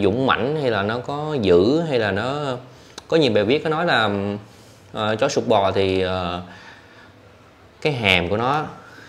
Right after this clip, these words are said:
cắn ngang ngửa với cá mập. Đó. Cả nhà thấy không?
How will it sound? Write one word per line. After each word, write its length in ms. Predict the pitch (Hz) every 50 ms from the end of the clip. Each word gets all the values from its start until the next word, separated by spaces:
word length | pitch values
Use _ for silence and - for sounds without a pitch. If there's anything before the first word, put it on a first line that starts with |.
| - - -
cắn 380 | 131 123 143 160 175 180 156
ngang 220 | 131 123 120 110 101
ngửa 160 | 92 90 101
với 120 | 123 143
cá 120 | 139 - 143
mập. 300 | 131 90 80 - - - - - -
Đó. 320 | 95 87 87 95 113 123 117 95 - - - - - - - - - - -
Cả 80 | 117
nhà 180 | 120 117 101 101
thấy 140 | 113 123 131
không? 140 | 123 101